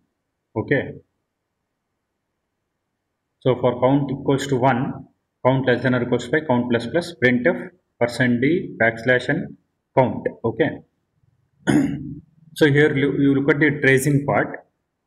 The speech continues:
Count is equals to one is the first step, so which will be executed only once. Okay. Then if you look at the for loop,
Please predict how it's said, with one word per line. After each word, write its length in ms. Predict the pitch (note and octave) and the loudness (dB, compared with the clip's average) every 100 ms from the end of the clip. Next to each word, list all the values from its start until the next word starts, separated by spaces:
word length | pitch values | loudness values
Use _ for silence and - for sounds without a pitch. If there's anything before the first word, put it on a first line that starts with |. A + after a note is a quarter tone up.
| _ - | _ 2
Count 260 | C#3+ E3 | 2 2
is 160 | D3+ C3+ | 0 0
equals 320 | C#3 D3+ D3 D3 | 0 0 0 -2
to 80 | |
one 260 | C#3+ C#3 D3 | 2 2 2
is 200 | C#3+ C#3+ | 0 2
the 160 | E3+ F3 | -2 0
first 180 | - - C#3+ | -4 0 -2
step, 200 | - G#2+ - - | 0 -4 -6 -18
so 160 | - C3 | -8 -2
which 180 | B2+ C3 | -2 0
will 160 | C#3+ | 0
be 160 | C#3 C3 | 2 0
executed 460 | - - C#3 C#3+ D3 | 0 -2 -2 0 0
only 300 | B2 B2 D3 | 2 2 2
once. 500 | A#2+ A2 - - - _ _ _ _ _ - | 2 0 -4 -10 -16 _ _ _ _ _ -10
Okay. 220 | A#2+ E3 E3+ _ _ _ _ _ _ _ _ | -4 -4 -4 _ _ _ _ _ _ _ _
Then 600 | A2 D3 A#2 F2+ - - _ _ _ _ _ _ _ _ - | 2 2 2 -2 -10 -18 _ _ _ _ _ _ _ _ -14
if 320 | - C#3 - | -10 -6 0
you 120 | C#3 | 2
look 160 | C#3 C#3 | 2 0
at 120 | D#3 | 0
the 440 | D#3+ D#3+ D3+ - - | 0 0 -4 -4 2
for 220 | D3 C#3+ | 2 4
loop, 400 | B2+ - - | 0 -2 -10